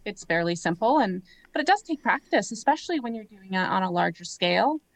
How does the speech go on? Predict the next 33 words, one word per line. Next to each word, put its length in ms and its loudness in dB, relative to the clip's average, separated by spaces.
That's 200 2
a 40 -4
skill 320 -4
on 140 2
its 160 -2
own. 280 4
So, 500 0
like, 220 -20
take 260 -4
it 120 0
slowly, 560 2
and, 420 6
um, 480 4
but, 220 2
but 140 0
still 200 4
at 80 0
the 20 -12
same 180 4
time, 320 0
dive 260 6
into 240 -2
it. 80 -2
Like 180 -4
Justin 440 0
Rhodes, 640 2
um, 360 4
he's 220 -2
a, 300 6
a 60 -18
blogger 380 -2
that 160 -20
we 320 -18